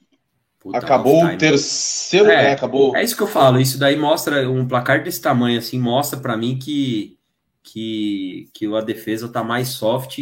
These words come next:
Speaker 1: que, que a bundinha do neném depois que passou talco, né, mano?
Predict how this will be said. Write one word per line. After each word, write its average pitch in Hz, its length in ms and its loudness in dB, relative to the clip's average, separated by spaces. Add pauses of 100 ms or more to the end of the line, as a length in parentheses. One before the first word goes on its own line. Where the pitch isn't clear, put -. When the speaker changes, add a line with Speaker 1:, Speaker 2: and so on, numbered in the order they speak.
Speaker 1:
que, 127 640 -6 (480)
que - 80 -12
a 107 80 -2
bundinha 110 460 -2
do 123 120 -4
neném 113 260 -4
depois 127 260 -10
que - 80 -18
passou 139 320 -6
talco, 98 360 -8
né, 98 140 -10
mano? 85 340 -14